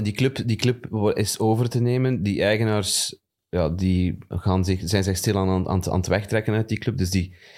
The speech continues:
moet een beetje van, hij wordt daar nog een beetje belangrijker in die club eigenlijk, kl-,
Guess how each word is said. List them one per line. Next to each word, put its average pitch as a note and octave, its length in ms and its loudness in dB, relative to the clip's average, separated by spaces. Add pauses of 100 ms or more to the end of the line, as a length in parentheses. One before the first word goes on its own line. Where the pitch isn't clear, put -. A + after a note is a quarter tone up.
(260)
moet G#2 240 0
een G2 80 2
beetje F#2 240 2
van, F2+ 140 2
hij F2 460 0
wordt G#2 260 -2
daar F#2+ 120 2
nog F#2 100 2
een G2 80 2
beetje F2+ 560 0
belangrijker A#2 600 0
in B2+ 80 2
die A#2+ 100 0
club B2 220 -2
eigenlijk, A#2 340 -2
kl-, - 80 -6